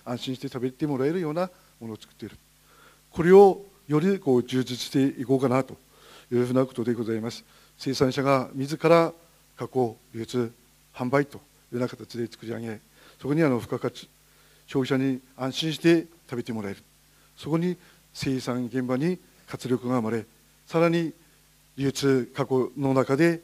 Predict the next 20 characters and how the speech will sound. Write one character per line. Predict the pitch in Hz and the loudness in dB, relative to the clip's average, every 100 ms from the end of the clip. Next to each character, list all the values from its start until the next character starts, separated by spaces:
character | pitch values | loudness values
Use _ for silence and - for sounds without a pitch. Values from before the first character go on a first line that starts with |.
| - - | -14 -10
雇 | 131 | -4
用 | 117 113 | -4 -2
が | 117 | -4
発 | 117 117 | -6 -6
生 | - 117 | -4 -4
い | - _ | -6 _
た | 117 | -10
し | 110 | -6
ま | 113 | -8
す。 | - _ - - _ _ _ - | -8 _ -20 -20 _ _ _ -8
結 | 147 | -6
果 | - 147 | -2 0
と | 180 | 0
し | - | 6
て | 180 147 - _ _ _ _ _ _ | 6 6 -8 _ _ _ _ _ _
関 | - 131 | 0 2
連 | 123 120 | 2 -2
企 | - 123 | -2 0
業 | 123 | 0
が | 120 156 | 2 0